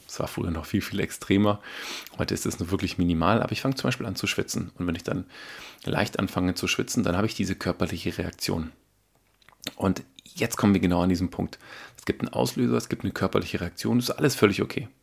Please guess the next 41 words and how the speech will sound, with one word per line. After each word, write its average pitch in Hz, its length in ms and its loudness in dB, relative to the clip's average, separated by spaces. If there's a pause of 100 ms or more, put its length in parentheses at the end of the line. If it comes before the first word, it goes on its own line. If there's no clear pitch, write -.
(120)
Alles 110 260 -2
völlig - 240 -4
okay, - 200 -2
ist 135 160 -2
alles - 220 -6
völlig - 240 -8
normal. 87 360 -6 (760)
Und 87 180 0
jetzt - 180 2
kommt 127 220 2
aber 110 180 2
die 98 120 2
Veränderung, 90 800 0 (560)
die 90 60 2
bei 85 80 2
uns - 200 -2
vonstatten - 480 -2
geht. - 240 -14 (420)
Als 95 140 0
erstes 107 440 0
fangen 92 220 0
wir 90 160 0
an, 123 200 0 (440)
dass - 280 -2
wir 101 240 0 (560)
unterbewusst 120 960 2 (140)
anfangen, - 440 0
unsere 92 380 -2
Atmung 90 440 -2
zu - 140 -2
verändern. - 500 -2 (160)
Das - 160 -6
ist - 140 -2
der - 60 2
erste - 220 -2
Punkt, 98 240 -2
der 101 100 -2
eigentlich 101 140 -4
dann - 160 -6
kommt. - 360 -6 (120)
Also - 340 -6